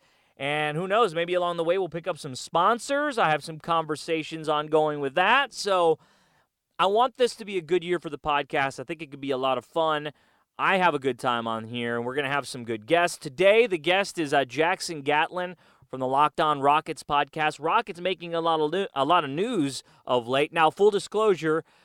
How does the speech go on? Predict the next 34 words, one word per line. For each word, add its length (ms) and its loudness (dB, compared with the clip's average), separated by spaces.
his 280 2
interview 400 2
happened 460 0
before 560 4
everything 500 -2
hit 200 -2
the 80 -8
fan 560 -4
over 260 -4
there 200 2
at 100 -4
Toyota 420 -2
Center 360 -6
with, 280 -4
uh, 200 0
a 80 -8
couple 260 2
of 80 -2
players, 540 2
or 220 4
one 420 -2
player 360 0
walking 560 2
out, 360 2
the 140 0
other 120 2
player 320 -2
refusing 480 -4
to 60 -8
play 240 -2
in 80 -6
the 60 -10
second 320 -2
half, 360 -2